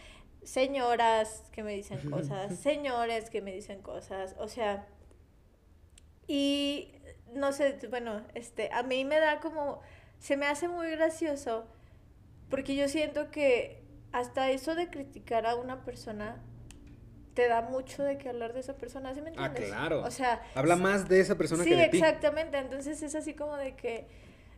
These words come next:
Speaker 1: a ver, ¿le pedí su opinión? No.
Speaker 2: <laughs>
Speaker 1: Gracias.
Speaker 2: Te lo hocico, entonces.
Speaker 1: Sí, o sea, gracias.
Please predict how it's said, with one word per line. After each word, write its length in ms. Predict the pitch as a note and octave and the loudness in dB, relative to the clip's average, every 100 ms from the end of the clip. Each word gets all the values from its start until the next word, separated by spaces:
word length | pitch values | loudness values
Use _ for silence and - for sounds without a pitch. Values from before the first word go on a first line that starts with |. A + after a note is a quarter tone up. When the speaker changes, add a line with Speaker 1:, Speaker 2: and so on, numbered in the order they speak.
| - - - | -20 -2 4
Speaker 1:
a 120 | B3 | 6
ver, 240 | B3+ G3+ - - - | 6 4 -4 -18 -10
¿le 120 | A3 A#3+ | -2 0
pedí 240 | C#4+ D#4+ | 2 2
su 80 | F4+ | 2
opinión? 340 | F#4 F4 F4+ G4 - - | 0 -2 -4 -6 -14 -6
No. 140 | A3+ A3 - - - - | -6 -6 -10 -16 -16 -20
Speaker 2:
<laughs> 480 | - - - - - | -20 -20 -20 -20 -8
Speaker 1:
Gracias. 400 | A3 A3 G#3 G#2+ G3+ | -4 -4 -2 -2 -2
Speaker 2:
Te 60 | |
lo 80 | G2 | -6
hocico, 400 | F#2+ - B2 - | -8 -8 -8 -6
entonces. 400 | D3+ D#3+ D#3+ - | -8 -8 -12 -2
Speaker 1:
Sí, 140 | D#4+ F4+ | 6 6
o 40 | |
sea, 160 | - A3 | 6 2
gracias. 640 | A3 B3 C4 A3 - - | 0 2 2 -2 -8 -12